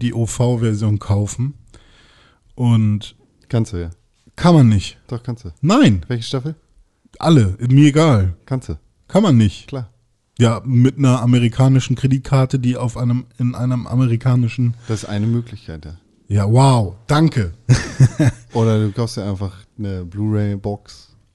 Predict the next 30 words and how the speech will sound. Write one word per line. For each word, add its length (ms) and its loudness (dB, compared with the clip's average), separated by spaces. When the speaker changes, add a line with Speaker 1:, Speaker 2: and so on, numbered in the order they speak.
Speaker 2:
Die 100 -6
du 100 -6
dann 200 -6
digitalisierst, 800 -8
oder 560 -4
du 140 -14
kaufst 300 -12
einfach 260 -10
die 120 -6
Staffeln, 460 -8
die 160 -10
verfügbar 480 -12
sind 160 -8
im 100 -12
iTunes 360 -10
Store, 260 -10
im 100 -8
Deutschen. 420 -10
Speaker 1:
Ja, 240 0
aber 320 -6
ist 240 -6
doch 100 2
dann 160 0
auch 240 0
wieder 220 0
nicht 220 0
O 100 -2
V. 320 -2
Speaker 2:
Nein. 320 -8
Natürlich. 440 -10